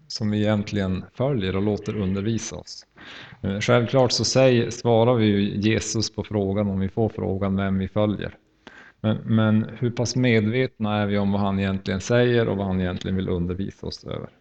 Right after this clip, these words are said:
En författare som heter Magnus Malm, nu blir det många citat här, men, men han, han säger att ett problem i Sverige är att f-, för oss kristna att, att Gud får bara den tid som blir över i våra liv.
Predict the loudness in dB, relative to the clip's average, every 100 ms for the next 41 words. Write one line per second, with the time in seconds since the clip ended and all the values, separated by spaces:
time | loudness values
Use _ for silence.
0 | _ _ _ -20 -20 -20 -20 _ -10 -6
1 | -4 2 4 4 2 2 2 2 4 4
2 | 6 6 4 2 4 6 6 6 2 2
3 | 2 2 2 0 0 0 0 -2 -4 0
4 | 2 2 2 0 2 2 0 2 4 4
5 | 2 -4 _ _ _ -14 -2 0 2 2
6 | 0 4 6 6 4 0 -4 -16 -18 -6
7 | -2 -2 0 2 2 2 -2 0 0 2
8 | 0 -2 -6 -20 -20 -20 _ _ -6 -4
9 | -4 -2 -2 -2 -2 0 0 -4 -4 0
10 | 2 2 0 2 2 4 4 4 0 0
11 | 0 0 0 0 0 2 0 0 -4 -12
12 | -18 _ _ _ _ _ _ _ -6 -4
13 | -2 -2 -6 -10